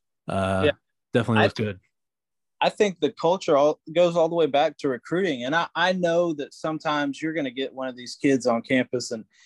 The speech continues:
Speaker 2: they're gonna make bonehead mistakes 'cause they're kids. They truly are. Um, but, like, things happen. Um, more often when you're recruiting these kids and you're not really checking their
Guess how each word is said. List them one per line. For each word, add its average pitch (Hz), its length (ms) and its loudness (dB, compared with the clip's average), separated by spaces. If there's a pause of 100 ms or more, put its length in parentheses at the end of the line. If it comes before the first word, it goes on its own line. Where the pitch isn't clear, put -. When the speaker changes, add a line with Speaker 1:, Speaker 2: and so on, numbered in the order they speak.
(300)
Speaker 2:
they're 185 160 6
gonna 170 160 4
make 151 240 4
bonehead 139 380 2
mistakes 120 380 -4
'cause 135 160 -6
they're 165 120 0
kids. 196 420 0
They 123 140 2
truly 160 340 4
are. 147 240 4 (420)
Um, 135 500 0
but, 175 200 0
like, 156 260 -2 (1300)
things 214 360 -6
happen. 175 640 -4 (520)
Um, 123 500 -2 (1200)
more 165 320 4
often 139 640 0
when 131 220 -2
you're 147 260 2
recruiting 143 480 -2
these 123 220 -8
kids 151 420 0
and 147 120 0
you're 165 100 0
not 170 280 2
really 165 260 0
checking 147 440 -8
their 113 140 -12